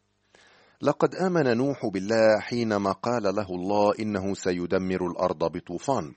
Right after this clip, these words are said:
وهكذا فقد بدأ نوح يبني فلكا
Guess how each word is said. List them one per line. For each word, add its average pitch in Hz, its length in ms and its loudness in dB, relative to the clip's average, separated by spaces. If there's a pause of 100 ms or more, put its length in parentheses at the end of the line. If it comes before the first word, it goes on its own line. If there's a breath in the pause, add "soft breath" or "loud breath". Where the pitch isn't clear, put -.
(580)
وهكذا 92 580 2
فقد 85 460 -2
بدأ 95 360 2
نوح 98 440 -6 (180)
يبني 85 420 -2
فلكا 123 580 -2